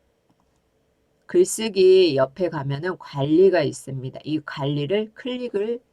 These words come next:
해서 카테고리를 삭제를 해주시면 됩니다. 관리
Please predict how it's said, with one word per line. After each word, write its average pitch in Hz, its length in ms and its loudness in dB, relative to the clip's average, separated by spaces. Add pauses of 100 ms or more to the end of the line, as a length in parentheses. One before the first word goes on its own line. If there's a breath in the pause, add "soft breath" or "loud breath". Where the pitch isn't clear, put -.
해서 233 500 -6 (300 soft breath)
카테고리를 202 880 -4 (280)
삭제를 240 640 -4
해주시면 208 520 -10
됩니다. 139 500 -12 (840)
관리 160 480 -2